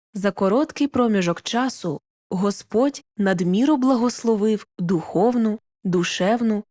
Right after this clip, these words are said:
та матеріальну сфери нашого життя. Сьогодні я вірно стою поруч із чоловіком у служінні Господу. Ми у всьому слухняні нашим старшим пасторам, які заснували нашу церкву.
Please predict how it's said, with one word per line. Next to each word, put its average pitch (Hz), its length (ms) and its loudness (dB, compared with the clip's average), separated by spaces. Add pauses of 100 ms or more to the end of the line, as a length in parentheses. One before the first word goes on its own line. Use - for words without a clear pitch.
(140)
та 196 120 0
матеріальну 185 720 2
сфери 226 640 -2
нашого 180 580 -2
життя. 190 580 -2 (540)
Сьогодні 233 680 0
я 196 120 2
вірно 277 420 0
стою 233 400 0
поруч 202 480 0
із 190 160 -4
чоловіком 190 880 -2
у 262 100 0
служінні 180 680 0
Господу. 190 720 -2 (520)
Ми 214 180 4
у 208 80 4
всьому 285 460 0
слухняні 254 680 0
нашим 185 340 -2
старшим 202 500 -2
пасторам, 175 680 -2 (320)
які 202 300 0
заснували 185 960 0
нашу 180 420 0
церкву. 196 680 -2